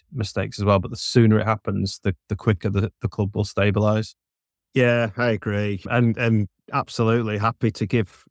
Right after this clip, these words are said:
Speaker 2: give Rad credit for coming in and, and doing what he did. He a-, he absolutely did stabilise the club, and, and without him, we couldn't have got Bielsa. And y-, like you say, you're right, you know, without the fans and the history of the club, Bielsa, you know, he,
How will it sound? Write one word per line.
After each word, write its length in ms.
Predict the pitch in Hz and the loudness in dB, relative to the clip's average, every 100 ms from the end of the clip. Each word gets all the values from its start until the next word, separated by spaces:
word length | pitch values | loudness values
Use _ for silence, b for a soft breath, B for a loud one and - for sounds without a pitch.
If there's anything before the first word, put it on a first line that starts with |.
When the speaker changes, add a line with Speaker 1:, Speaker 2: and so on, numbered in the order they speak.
| _ | _
Speaker 2:
give 200 | 120 98 | -2 2
Rad 180 | 107 101 | 0 0
credit 440 | 123 104 110 - _ 92 | -2 0 0 -2 _ -6
for 360 | - 104 98 - | -2 -2 -2 -6
coming 280 | - 113 101 | 2 4 4
in 180 | 104 101 | 2 2
and, 160 | 101 95 | 0 0
and 100 | 101 | 0
doing 220 | 107 107 | 2 2
what 160 | 101 101 | 2 0
he 60 | |
did. 220 | 95 110 101 | 2 2 2
He 80 | |
a-, 140 | 101 - | -2 -2
he 180 | 123 110 117 | 0 0 0
absolutely 580 | 113 - 110 101 95 | -4 -4 -4 -4 -4
did 200 | 90 120 | -2 -2
stabilise 600 | 101 - 104 101 101 95 | 0 -2 -2 0 0 0
the 60 | 98 | -4
club, 280 | - 104 101 | -4 -2 0
and, 140 | 101 | -2
and 100 | 113 | 0
without 340 | 107 107 107 95 | 2 2 0 2
him, 220 | 107 101 | 2 4
we 100 | 98 | 2
couldn't 260 | - 127 110 | 4 6 6
have 140 | 95 | 4
got 180 | 110 113 | -4 -2
Bielsa. 580 | 110 98 101 - 107 98 - | -2 0 -2 -2 -2 -2 2
And 200 | 101 98 | 4 4
y-, 80 | 98 | 0
like 180 | 107 95 | -2 -2
you 60 | 101 | -4
say, 220 | - 95 | -4 -2
you're 140 | 95 | 0
right, 240 | 92 90 92 | 0 0 0
you 100 | 98 | -2
know, 200 | 90 92 | -2 -4
without 300 | 113 101 85 | 0 2 2
the 60 | 73 | 0
fans 320 | - 98 98 | -2 0 0
and 100 | 101 | 0
the 40 | 92 | 0
history 280 | 101 - 101 | 0 0 -2
of 60 | |
the 80 | 98 | -2
club, 240 | - 104 | -2 -2
Bielsa, 500 | 104 98 101 - 101 - | 0 0 0 -2 -4 -2
you 100 | 104 | -4
know, 80 | 95 | 0
he, 120 | 101 | -2